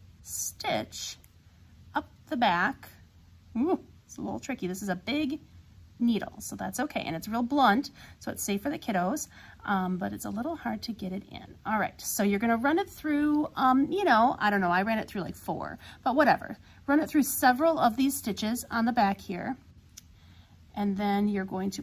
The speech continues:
pull it all the way through. All right, so now basically, you did, um, what, you know, how you started it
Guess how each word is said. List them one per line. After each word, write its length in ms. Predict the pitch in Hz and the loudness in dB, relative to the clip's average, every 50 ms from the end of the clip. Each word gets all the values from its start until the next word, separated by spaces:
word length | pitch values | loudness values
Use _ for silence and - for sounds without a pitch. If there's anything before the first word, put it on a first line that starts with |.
| - - | -12 -14
pull 600 | - - - - 294 285 285 294 311 330 359 403 - - - - | -18 -10 -4 0 0 2 2 2 2 0 0 -2 -4 -8 -8 -6
it 200 | 226 208 - - - - | -4 -4 -4 -6 -8 -6
all 400 | - 208 202 202 202 208 208 202 | -2 0 2 2 4 2 2 0
the 100 | 220 214 | -2 -4
way 200 | 220 202 202 202 | -2 -2 -4 -4
through. 340 | - - - - - - - - - - - - - - - - - - - - - - - - - - - - - - - - - - - - - - - _ - - - - - - - - - - - - - - - - - - _ - - 214 | -6 -10 -16 -18 -18 -18 -20 -20 -20 -20 -20 -20 -20 -20 -20 -20 -20 -20 -20 -20 -20 -20 -20 -20 -20 -20 -20 -20 -20 -20 -20 -20 -20 -20 -20 -20 -20 -20 -20 _ -20 -20 -20 -20 -20 -20 -20 -20 -20 -20 -20 -20 -20 -20 -20 -20 -20 -20 _ -20 -16 -12
All 100 | 202 196 | -8 -8
right, 480 | 196 202 208 247 330 359 - - - - - - _ - - - - - - | -6 -4 -4 -4 -4 -6 -8 -12 -16 -18 -20 -20 _ -20 -20 -20 -20 -20 -18
so 200 | - - - 220 | -10 -4 -2 0
now 600 | 214 262 381 403 302 208 190 180 196 - - 311 - - - - - - - - - | 2 2 4 4 2 2 2 0 0 -2 -4 -6 -8 -14 -20 -20 -20 -20 -20 -8 -4
basically, 440 | 285 262 233 - 220 - 220 208 | -4 -2 -2 -4 -6 -4 -2 -2
you 200 | 214 214 214 208 | 0 0 0 -2
did, 460 | 190 190 208 208 202 202 196 196 - - - | -2 -2 -2 -2 0 0 0 -2 -4 -8 -6
um, 300 | - 214 208 196 196 202 202 202 | -2 0 2 2 2 2 0 0
what, 160 | 202 202 - | 0 -2 -2
you 300 | - 120 - 214 220 233 | -4 -6 -6 -2 0 2
know, 80 | 208 185 | 2 2
how 140 | 175 190 185 | 2 2 0
you 160 | 185 170 165 | 0 0 -2
started 460 | - - - 220 202 220 226 240 247 302 | -4 -2 0 2 2 2 2 2 2 2
it 180 | 339 370 - | 2 2 0